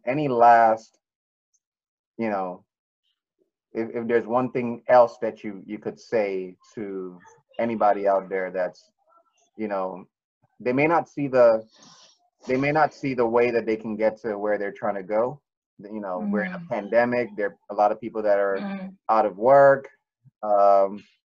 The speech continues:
Speaker 1: there are a lot of people that are at, you know, just the, the end of their, <laughs>
Speaker 2: Yeah.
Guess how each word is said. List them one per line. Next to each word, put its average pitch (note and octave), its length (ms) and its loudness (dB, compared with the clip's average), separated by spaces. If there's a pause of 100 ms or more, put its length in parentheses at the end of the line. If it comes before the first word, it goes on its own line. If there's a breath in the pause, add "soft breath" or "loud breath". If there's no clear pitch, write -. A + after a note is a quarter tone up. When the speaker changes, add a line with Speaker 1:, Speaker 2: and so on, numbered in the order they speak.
(260)
Speaker 1:
there A#2 120 0
are A2 40 2
a - 20 2
lot A2+ 160 4
of A2+ 100 2
people A#2 260 -4
that G#2+ 200 4
are G#2 280 6
at, G#2 300 2 (100)
you A#2 80 -6
know, A2 120 -2
just A2+ 260 -10
the, G#2 360 0
the A2 180 -2
end A#2+ 240 2
of A2 220 2
their, A2+ 380 0 (100)
<laughs> - 800 -6
Speaker 2:
Yeah. G3+ 540 -2